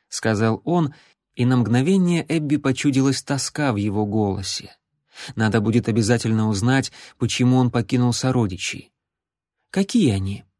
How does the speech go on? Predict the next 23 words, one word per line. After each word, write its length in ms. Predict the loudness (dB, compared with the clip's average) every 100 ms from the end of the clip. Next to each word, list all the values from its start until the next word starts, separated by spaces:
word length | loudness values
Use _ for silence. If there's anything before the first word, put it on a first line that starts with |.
| _ _ _ _ -2
Реми 400 | 2 4 4 2
откинулся 560 | 0 -2 0 0 0
на 120 | 0
спинку 440 | -2 0 0 -2 -6
кресла. 560 | -4 -4 -6 -10 -16 -20 _ _ _ _ _ _ 0
«Нежные 640 | 4 6 6 6 8 8
и 40 |
легкие, 680 | 8 6 4 -2 2 2 2 0
как 140 | 2
взбитые 480 | 2 2 4 4 4
сливки, 640 | 2 0 0 -2 -6 -8 -10 _ _ _
холодные, 720 | 2 6 6 4 2 0 2
как 200 | 0 0
фруктовый 560 | -2 -2 4 6 6
лед, 320 | 6 4 2 -4 -20 -20 _ _
и 100 | -2
дорогие, 680 | 4 4 4 4 4 6 6
как 220 | 4 0 0
арианский 640 | 2 4 4 2 -2 -2
шоколад». 760 | -2 -2 -2 0 0 -2 -6 -20 _ _ _ _ _ _ _ -8
От 160 | -4
кондитерских 720 | 0 2 4 2 0 0 0
сравнений 760 | 0 0 2 2 2 2 0